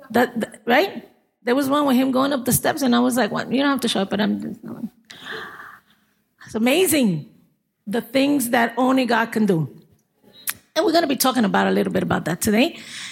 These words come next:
So, Children's Church, to the back and to my right.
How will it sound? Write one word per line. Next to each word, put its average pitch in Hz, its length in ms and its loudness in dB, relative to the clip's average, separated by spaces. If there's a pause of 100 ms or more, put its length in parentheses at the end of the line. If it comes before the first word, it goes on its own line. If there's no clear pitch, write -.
(120)
So, 226 680 0
Children's 277 380 2
Church, - 560 -2 (1200)
to 254 100 0
the 254 100 2
back 247 320 2
and 220 160 2
to 240 180 2
my 220 240 2
right. 202 320 0